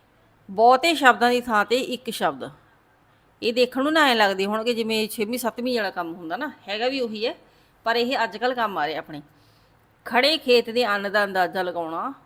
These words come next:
ਵੀ ਮੰਨ ਲਓ ਹੁਣ ਜੀਰੀ ਲੱਗੀ ਹੋਈ ਹੈ ਭਾਈ ਥਾਂ ਥਾਂ 'ਤੇ, ਵੀ ਇੱਕ ਕਿੱਲੇ ਦੇ ਹਿਸਾਬ ਦੇ ਨਾਲ ਹੀ ਲਾ ਲਓ ਤੁਸੀਂ ਵੀ ਇੱਕ ਕਿੱਲੇ ਦੇ ਵਿੱਚੋਂ ਕਿੰਨੀ ਜੀਰੀ ਨਿਕਲੂਗੀ। ਕਣਕ ਕੱਛ, ਕੱਛਣਾ, ਕਰਵਾਹਾ ਜਾਂ ਕਛ-,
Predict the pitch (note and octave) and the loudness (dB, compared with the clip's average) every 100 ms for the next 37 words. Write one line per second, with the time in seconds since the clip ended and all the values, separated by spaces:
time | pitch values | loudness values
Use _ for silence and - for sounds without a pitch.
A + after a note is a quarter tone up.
0 | _ _ _ _ G#3+ A3 A3+ A#3+ A#3+ B3 | _ _ _ _ -10 -2 0 2 0 0
1 | A#3 A#3+ A#3+ A#3 A#3+ A#3+ F#3 G3+ G#3 G3+ | -2 0 0 0 0 -2 -4 -6 -10 -10
2 | F#3 F#3 F3 F3+ - _ _ _ _ _ | -8 -8 -10 -14 -18 _ _ _ _ _
3 | G#3 B3 A#3+ A3 C4 B3 C4 C#4 C#4 B3+ | -4 -4 -2 0 4 6 6 6 6 6
4 | C4 B3 B3 A#3+ G3 F#3 G3+ G#3 A#3 A3+ | 2 0 2 2 2 0 -4 -6 -8 -8
5 | G3+ A3+ A3 A3 A3 B3 A#3+ A3 G#3+ G#3 | -10 -6 -4 -4 -4 -6 -6 -6 -6 -8
6 | F#3+ - F3+ F#3+ F3 - _ _ _ _ | -10 -10 -8 -8 -8 -12 _ _ _ _
7 | _ _ _ _ _ - A3+ A3+ A#3 A#3 | _ _ _ _ _ -2 0 2 2 0
8 | - A#3+ A#3 - _ _ _ - A3 - | -2 -2 -4 -10 _ _ _ -6 -6 -6
9 | A3+ A3+ A3 A3 - _ _ _ A3 G#3 | -2 0 0 -2 -12 _ _ _ -4 0
10 | G3+ G3+ G3 A3 G#3+ G#3+ _ _ _ _ | 2 2 2 0 0 -4 _ _ _ _
11 | - A#3 A3+ G#3+ - | -4 -4 -2 -6 -8